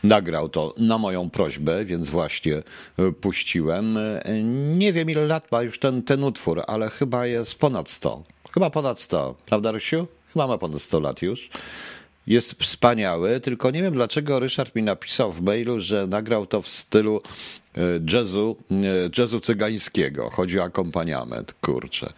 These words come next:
No dobrze, niech będzie jazz, e, cygański, Ryszard. No, trudno, ale w każdym razie wspaniały, mm, wspaniały jazz tradycyjny. Dziękuję, Rysiu. Grałeś chyba na saksofonie sopranowym, tak?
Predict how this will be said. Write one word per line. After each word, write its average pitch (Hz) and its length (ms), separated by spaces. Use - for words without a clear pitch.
No 196 120
dobrze, 202 400
niech 82 180
będzie 107 360
jazz, 85 340
e, 101 400
cygański, 180 640
Ryszard. - 480
No, 55 180
trudno, 87 400
ale 98 200
w - 40
każdym 104 260
razie 95 300
wspaniały, 82 680
mm, 85 240
wspaniały 87 400
jazz 85 180
tradycyjny. 85 680
Dziękuję, 92 420
Rysiu. 87 300
Grałeś 85 360
chyba 82 280
na 78 420
saksofonie 85 680
sopranowym, 76 600
tak? - 360